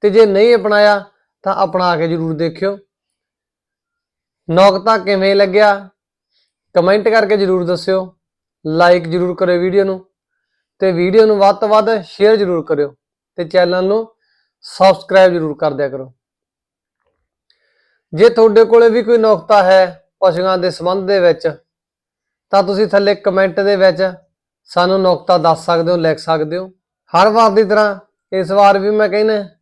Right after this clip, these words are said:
ਵੀ ਮੈਂ ਕੋਈ ਡਾਕਟਰ ਨਹੀਂ ਜਾਂ ਮੈਂ ਕੋਈ ਵੈਦ ਨਹੀਂ ਗਾ। ਮੈਂ ਨੁਕਤੇ ਉਹੀ ਦੱਸਦਾ ਜਿਹੜੇ ਆਸੇ-ਪਾਸੇ ਅਪਣਾਏ ਹੁੰਦੇ ਆ, ਜਾਂ ਕਿਤੇ ਸੋਸ਼ਲ ਮੀਡੀਆ ਤੇ ਪਾਏ ਹੁੰਦੇ ਆ ਤਾਂ ਉੱਥੋਂ ਲਈਦੇ ਆ, ਜਾਂ ਕੋਈ ਚੰਗੇ ਪਸ਼ੂ ਪਾਲਕਾਂ ਤੋਂ ਲਈਦੇ ਆ।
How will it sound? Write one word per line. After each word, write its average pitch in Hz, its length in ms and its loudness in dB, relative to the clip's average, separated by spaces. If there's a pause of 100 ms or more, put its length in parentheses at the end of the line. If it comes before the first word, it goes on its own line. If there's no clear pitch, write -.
ਵੀ 180 100 -6
ਮੈਂ 190 160 0
ਕੋਈ 185 120 -4
ਡਾਕਟਰ 175 360 0
ਨਹੀਂ 190 160 -2
ਜਾਂ 190 120 0
ਮੈਂ 190 120 -2
ਕੋਈ 175 140 -4
ਵੈਦ 165 260 0
ਨਹੀਂ 170 180 -4
ਗਾ। 185 200 -6 (340)
ਮੈਂ 165 340 -4
ਨੁਕਤੇ 185 360 -2
ਉਹੀ 175 180 -2
ਦੱਸਦਾ 175 380 -2 (580)
ਜਿਹੜੇ 170 200 0
ਆਸੇ-ਪਾਸੇ 175 520 -2
ਅਪਣਾਏ 175 360 -2
ਹੁੰਦੇ 175 300 -6
ਆ, 180 160 -10
ਜਾਂ 180 260 -2
ਕਿਤੇ 190 380 -2 (920)
ਸੋਸ਼ਲ 190 500 -2
ਮੀਡੀਆ 202 360 2
ਤੇ 208 100 -4
ਪਾਏ 190 260 2
ਹੁੰਦੇ 175 240 -2
ਆ 180 240 -6 (260)
ਤਾਂ 180 80 -14
ਉੱਥੋਂ 175 380 -6
ਲਈਦੇ 170 320 0
ਆ, 185 140 -2 (600)
ਜਾਂ 180 200 -2
ਕੋਈ 185 160 -4
ਚੰਗੇ 185 280 -2
ਪਸ਼ੂ 160 300 -4
ਪਾਲਕਾਂ 147 340 -4
ਤੋਂ 139 120 -12
ਲਈਦੇ 135 320 -10
ਆ। 135 40 -20